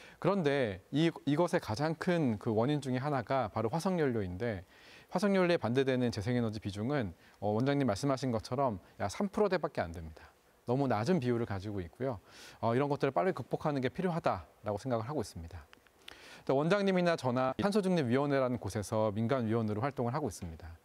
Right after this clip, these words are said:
어떻게 하면 우리 이천오십 년까지 탄소중립을 달성할 수 있을까, 그 목표를 수립하는, 어, 위원회이고, 거기서 저희가 가장 도전적인 목표를 세운 게 재생에너지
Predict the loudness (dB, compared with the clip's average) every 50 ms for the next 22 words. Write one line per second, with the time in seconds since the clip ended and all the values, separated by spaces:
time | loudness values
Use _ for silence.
0 | -20 -8 -4 -4 0 0 0 0 2 2 2 2 4 2 2 2 0 -2 -6 -12
1 | -12 -4 0 2 4 4 4 4 2 -2 -6 -20 -12 -8 -2 0 2 2 2 2
2 | 2 2 2 2 2 2 0 0 0 -2 -4 -4 -2 -2 0 2 2 2 2 0
3 | 0 -2 -2 -2 -2 0 0 0 -2 -2 -4 -4 -4 -4 -6 -6 -4 -4 -4 -4
4 | -4 -4 -2 -2 -2 0 0 2 2 2 2 0 0 -2 -2 -2 0 0 0 0
5 | -2 -4 -8 -14 -20 -20 -14 -6 -2 0 0 2 0 2 2 2 2 2 2 0
6 | -2 -2 -2 -2 -2 -2 -2 -4 -8 -16 -20 -20 -20 -20 -20 -8 -4 -2 -2 0
7 | 0 0 0 2 2 2 2 4 4 2 2 0 -2 -8 -16 -20 -20 -10 -4 0
8 | 0 0 2 2 2 2 4 4 2 2 2 2 0 0 0 2 2 2 2 2
9 | 2 0 2 0 0 0 0 2 2 2 2 4 2 2 2 4 4 4 4 2
10 | 0